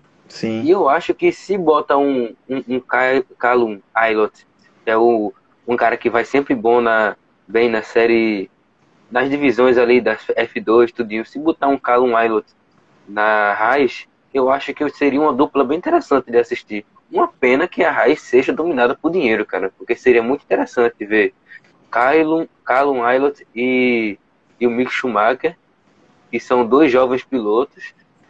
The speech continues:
Speaker 2: e num carro que é só pra falar assim, ó, só pra falar assim, esse cara tem potencial, tem chance de jogar, de pilotar na Fórmula um. Vamos dar uma chance a ele.
Speaker 1: É, sim,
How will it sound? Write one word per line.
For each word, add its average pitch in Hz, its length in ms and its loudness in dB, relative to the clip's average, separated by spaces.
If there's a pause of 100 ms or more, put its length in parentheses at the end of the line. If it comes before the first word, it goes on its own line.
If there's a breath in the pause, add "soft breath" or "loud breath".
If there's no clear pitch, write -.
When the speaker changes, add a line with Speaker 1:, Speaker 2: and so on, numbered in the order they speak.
(160)
Speaker 2:
e 147 320 0
num 160 220 -2
carro 147 340 0
que 135 560 0 (320)
é 135 100 -2
só 165 160 -2
pra - 120 -14
falar 156 240 2
assim, - 200 -4
ó, 135 100 0
só - 120 -4
pra 170 140 -2
falar 156 140 2
assim, 143 140 -4
esse - 160 -8
cara 185 200 0
tem 185 100 -4
potencial, 143 600 0
tem 175 140 -4
chance 147 400 -4
de 120 80 -12
jogar, 127 280 -2
de 117 220 -4
pilotar 123 420 -2
na 123 80 0
Fórmula 120 340 -6
um. 101 140 -12
Vamos 143 180 -2
dar 143 60 -6
uma 135 120 -2
chance 113 360 -10
a 104 40 -6
ele. 98 200 -8 (1400)
Speaker 1:
É, 180 260 4
sim, 180 400 0